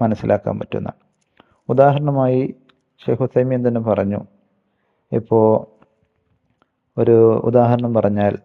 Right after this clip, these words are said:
"ഹൽ യജൂസു ലിസ്വാഇമി അൻ യുസ്ബിഹ ജുനുബൻ മിൻ ജിമാ?" ഭാര്യാഭർത്തൃ ബന്ധത്തിലൂടെ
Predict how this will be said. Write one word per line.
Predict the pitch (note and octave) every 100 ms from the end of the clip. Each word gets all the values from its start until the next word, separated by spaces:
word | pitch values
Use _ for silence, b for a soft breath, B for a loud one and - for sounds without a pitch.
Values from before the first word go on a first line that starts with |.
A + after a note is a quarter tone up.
| _ -
"ഹൽ | D3
യജൂസു | C3+ B2+ C#3 D3 C3+
ലിസ്വാഇമി | B2+ B2 - C3+ C3 A#2 A#2+ A#2 -
അൻ | A#2+
യുസ്ബിഹ | A2+ A2+ - A2+ C3 A2
ജുനുബൻ | G#2+ A#2+ C3 B2 G#2+ G2 - _
മിൻ | A#2+ A#2 A2
ജിമാ?" | G#2+ F#2+ - - _ _ _ _ _ _ _ _ -
ഭാര്യാഭർത്തൃ | A2+ A#2 A#2 B2+ B2+ B2 - B2
ബന്ധത്തിലൂടെ | A2+ A2 G#2+ - G#2 G2+ G2 A#2+